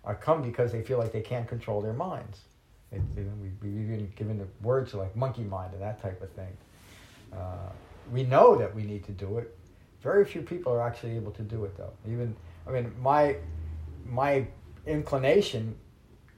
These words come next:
in Eastern philosophies wasn't to calm my mind. It was to find new repositories for my mind, new ideas, like, such as <clears throat> bilocation or clairvoyance or that type of thing,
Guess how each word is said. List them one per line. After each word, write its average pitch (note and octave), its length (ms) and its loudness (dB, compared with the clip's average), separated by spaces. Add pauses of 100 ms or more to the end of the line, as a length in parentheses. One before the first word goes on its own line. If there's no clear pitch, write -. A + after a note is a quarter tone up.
(300)
in B2 460 -2 (1400)
Eastern D#3 380 -2
philosophies B2+ 720 0
wasn't D3 380 4
to A#2+ 80 -4
calm B2+ 320 0
my G#2+ 120 -2
mind. A2 500 -6 (1120)
It B2+ 80 -4
was A#2+ 180 0
to A#2+ 80 2
find C3 440 2
new D3 220 2
repositories C3+ 840 2
for A2+ 180 -4
my G#2+ 140 -2
mind, G#2 420 -4
new D3+ 220 4
ideas, C3+ 680 2
like, G#2+ 240 -2 (340)
such C3+ 260 2
as A#2+ 380 6 (220)
<clears throat> G2+ 240 -10
bilocation C3+ 800 4 (160)
or G#2+ 200 -4
clairvoyance B2+ 760 2
or G#2 80 -2
that D3 200 2
type A2 240 -2
of G2 80 -10
thing, F2+ 220 -10